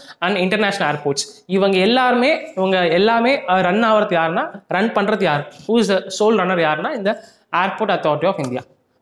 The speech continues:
ரைட்டுங்களா? So, இந்த Airport Authority of இந்தியால தான் இந்த வருஷம் ஒரு notification விட்டிருக்காங்க. So, எந்தெந்த போஸ்ட் முதல்ல பார்த்துலாம். First வந்தீங்கன்னா, junior executive. Junior எக்ஸிக்யூட்டிவ்னு சொல்லப்படுற ஏடிசி.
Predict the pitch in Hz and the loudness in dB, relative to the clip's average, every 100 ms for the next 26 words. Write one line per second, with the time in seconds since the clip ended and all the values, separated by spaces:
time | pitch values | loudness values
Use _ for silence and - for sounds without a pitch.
0 | 175 156 139 - - - 349 311 269 269 | -2 0 -2 -4 -8 -6 0 2 4 2
1 | 294 277 254 247 240 - 220 208 202 202 | 2 2 4 2 0 -2 0 0 0 0
2 | 190 170 208 311 214 202 185 233 190 175 | 2 2 2 2 2 2 2 2 2 2
3 | 190 156 170 170 160 156 139 151 139 180 | -2 -4 -2 -2 -2 -6 -6 -4 -2 -2
4 | 277 - 202 190 277 269 269 233 226 196 | -4 -2 0 2 2 2 2 0 0 -2
5 | 170 165 151 147 202 - - _ - 247 | 0 0 -2 -2 -4 -4 -14 _ -2 0
6 | 254 285 233 294 277 202 247 262 190 165 | 2 2 2 2 2 2 2 2 0 0
7 | 190 180 160 - - - _ _ 151 214 | 0 -2 -2 -6 -18 -20 _ _ -2 0
8 | 240 196 175 196 208 208 170 165 170 285 | 2 0 0 0 0 0 -2 0 0 0
9 | 359 - - 190 214 196 - 139 | 0 -6 -6 -2 0 -2 -4 -10